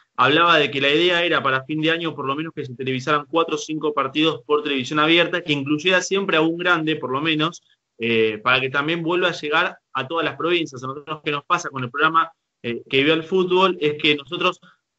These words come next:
los días martes, ¿no? hacemos el resumen de cada partido, tanto de primera división y también trabajamos mucho con el ascenso, y nos mandan muchos mensajes, eh, las personas que viven en las provincias, en el interior de acá de Argentina,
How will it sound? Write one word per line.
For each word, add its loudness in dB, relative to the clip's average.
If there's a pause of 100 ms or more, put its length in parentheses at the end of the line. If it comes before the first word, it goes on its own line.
los 0
días 2
martes, 0
¿no? -6
hacemos -4
el -2
resumen -4
de 0
cada 2
partido, 0
tanto -2
de 0
primera -2
división 2
y -14
también 0
trabajamos 2
mucho -4
con 0
el -2
ascenso, 0 (460)
y -2
nos 0
mandan 4
muchos 0
mensajes, -2
eh, -6 (280)
las -2
personas -4
que -8
viven 0
en -2
las -4
provincias, 2
en -2
el -2
interior 2
de 2
acá 2
de 8
Argentina, -2